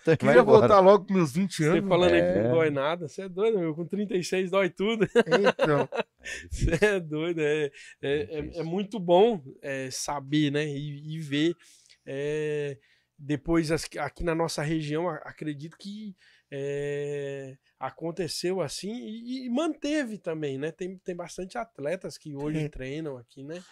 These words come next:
Speaker 2: É, o, o, o, hoje, hoje Prudente é, é referência, né? Cê, cê vai perguntar de atletismo,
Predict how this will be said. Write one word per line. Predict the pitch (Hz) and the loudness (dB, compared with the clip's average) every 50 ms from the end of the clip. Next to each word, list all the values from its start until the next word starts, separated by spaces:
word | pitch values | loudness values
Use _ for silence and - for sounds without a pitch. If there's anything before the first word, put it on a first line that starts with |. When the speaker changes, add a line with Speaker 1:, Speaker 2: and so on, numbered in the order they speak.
| - - | -4 0
Speaker 2:
É, | 220 220 | 4 6
o, | 190 | 6
o, | 185 202 220 214 226 220 202 - | 6 6 4 2 0 -2 -4 -2
o, | - 196 226 - - 202 233 | 0 0 0 2 2 2 2
hoje, | 247 208 208 | 2 2 4
hoje | 190 190 208 190 202 208 | 4 4 4 2 0 -4
Prudente | - - 196 180 147 135 170 185 190 175 - 175 | -4 -2 -4 -2 -2 -2 -2 -2 -2 -2 -4 -4
é, | 170 170 160 156 160 | -4 -2 0 0 0
é | 175 | 2
referência, | 165 170 196 - - 247 202 165 165 156 - - 151 | 2 2 0 0 0 0 0 2 0 0 -2 -4 -6
né? | 143 139 139 139 - _ _ _ _ _ _ | -4 -4 -6 -6 -8 _ _ _ _ _ _
Cê, | - - 185 175 | -4 -2 -2 0
cê | 170 - 175 | 0 0 0
vai | 165 175 175 | 2 4 4
perguntar | 175 - 175 160 165 165 - 160 | 4 2 0 -2 -2 -2 -2 -2
de | 151 151 | -2 -2
atletismo, | 160 156 - 160 143 - - - 196 214 220 175 156 143 120 | -4 -4 -6 -8 -8 -8 -8 -6 -4 -4 -4 -4 -6 -10 -10